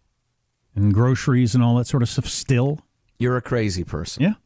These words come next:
Speaker 1: you are. Well,
Speaker 2: But
Speaker 1: you're, you're
Speaker 2: anyway.
Speaker 1: getting, you are a crazy person. You're, and part of it is you don't want to get the disease, and part of it is you enjoy the drama of,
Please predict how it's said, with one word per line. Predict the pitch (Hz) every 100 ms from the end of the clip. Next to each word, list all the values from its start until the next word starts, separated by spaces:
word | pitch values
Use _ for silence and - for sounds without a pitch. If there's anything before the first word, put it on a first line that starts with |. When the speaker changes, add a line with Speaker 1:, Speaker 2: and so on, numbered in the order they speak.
| _ _
Speaker 1:
you | 120
are. | 165 113 - _ _ _ _ _
Well, | 170 170
Speaker 2:
But |
Speaker 1:
you're, | 180 160
you're | 170
Speaker 2:
anyway. | 156 220
Speaker 1:
getting, | 147 180
you | 151 180
are | 202
a |
crazy | 151 170 120
person. | 117 113 135
You're, | 123
and | - 131 123 - _ _ _ -
part | 170 190
of |
it | 175
is | 151 131
you | 135
don't | 151
want | 151
to | 135
get | 127
the | 127
disease, | 117 151 143
and | 131
part | - 165
of | 190
it | 135
is | 123 104
you | 123 120
enjoy | 107 107 101 110 131 147 143
the | 123 110
drama | 101 92 104 104 113 127 151 147 147 135
of, | - 110 101 90